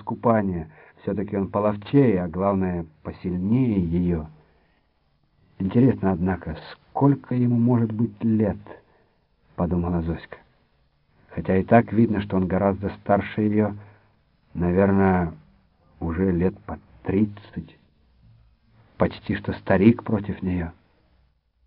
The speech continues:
Она опять забралась под теплую полу кожушка. Антон, сонно вздохнув, вплотную привалился к ней, и она блаженно притихла,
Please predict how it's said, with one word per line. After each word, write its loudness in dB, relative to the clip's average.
Она 8
опять 4
забралась 4
под -4
теплую -2
полу -2
кожушка. -4
Антон, 6
сонно 2
вздохнув, -4
вплотную 0
привалился -2
к -14
ней, 0
и -8
она -2
блаженно -2
притихла, -8